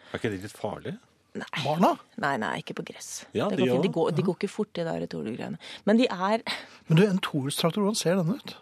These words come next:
Speaker 2: Nei, det ser ut som en, eh, en blanding av, å, nå får jeg juling.
Speaker 3: Nå,
Speaker 2: En
Speaker 3: ja, nå, du,
Speaker 2: blanding
Speaker 3: du bare
Speaker 2: av en,
Speaker 3: finner på noe.
Speaker 2: eh, gåstol, en handlevogn og en, eh, eh, sånn, sånn sykkel, sånn stort hjul foran og bak,
Speaker 1: Trillebår, er
Speaker 2: sånn
Speaker 1: det ikke det?
Speaker 2: velociped.
Speaker 1: Er det ikke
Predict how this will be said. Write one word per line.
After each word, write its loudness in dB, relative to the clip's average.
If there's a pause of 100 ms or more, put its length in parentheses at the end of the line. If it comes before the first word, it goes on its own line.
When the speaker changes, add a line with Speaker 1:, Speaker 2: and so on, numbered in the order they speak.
Speaker 2:
Nei, -8
det -6
ser 0
ut -4
som -4
en, 0
eh, -2 (460)
en 0
blanding 0
av, -2 (180)
å, -2
nå -2
får 0
jeg 4
juling. 6
Speaker 3:
Nå, 10
Speaker 2:
En 10
Speaker 3:
ja, 6
nå, 8
du, 10
Speaker 2:
blanding 4
Speaker 3:
du 4
bare 8
Speaker 2:
av 6
en, 2
Speaker 3:
finner 6
på 6
noe. 6
Speaker 2:
eh, 2
gåstol, 2
en 2
handlevogn 2 (160)
og 4
en, 0 (160)
eh, -4 (300)
eh, -4
sånn, -8 (160)
sånn -10
sykkel, -6
sånn -8
stort -12
hjul -10
foran -2
og -2
bak, -
Speaker 1:
Trillebår, 2
er 0
Speaker 2:
sånn 2
Speaker 1:
det -4
ikke 0
det? 2
Speaker 2:
velociped. -4
Speaker 1:
Er -4
det -6
ikke -8